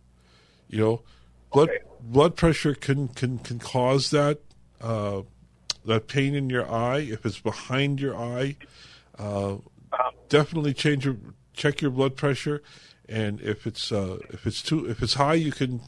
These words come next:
Speaker 1: you know, you should go to the doctor and let him prescribe medication to help you bring down that blood pressure. Okay?
Speaker 2: Thank you very much. And I just, okay, Pastor, and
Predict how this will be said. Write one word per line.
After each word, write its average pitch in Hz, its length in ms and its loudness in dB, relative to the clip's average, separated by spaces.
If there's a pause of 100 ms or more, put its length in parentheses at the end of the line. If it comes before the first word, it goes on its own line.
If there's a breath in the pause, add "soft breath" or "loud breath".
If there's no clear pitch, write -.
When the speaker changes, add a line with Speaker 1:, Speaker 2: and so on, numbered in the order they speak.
(140)
Speaker 1:
you 123 120 -2
know, 104 120 0
you 104 180 -6
should 113 220 -4
go 123 100 4
to 143 140 0
the 131 80 4
doctor 135 500 2 (420 loud breath)
and 110 140 -6
let 123 140 4
him 131 80 2
prescribe 131 480 0
medication 131 580 -2
to 117 80 0
help 123 320 -2
you 139 100 -4
bring 131 260 0
down 131 180 2
that 127 240 2
blood 131 180 2
pressure. - 380 -6 (2750)
Okay? 147 320 8 (180)
Speaker 2:
Thank - 160 -2
you - 80 -6
very 143 220 2
much. 139 240 -2 (120)
And 127 160 -4
I 139 80 2
just, - 160 -20 (580)
okay, 151 280 4
Pastor, 131 300 -4
and 139 200 -2